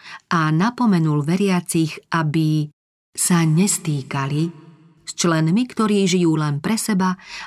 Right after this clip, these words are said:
a oddávajú sa modlárstvu. Mnohí veriaci však apoštolové myšlienky prekrútili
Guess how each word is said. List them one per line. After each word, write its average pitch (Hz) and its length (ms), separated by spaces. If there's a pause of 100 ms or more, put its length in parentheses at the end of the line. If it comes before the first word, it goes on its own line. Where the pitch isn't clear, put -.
a - 240
oddávajú 180 720
sa 151 240
modlárstvu. 143 640 (1120)
Mnohí 226 460
veriaci 226 560
však 160 320
apoštolové 208 720
myšlienky 160 640
prekrútili 151 800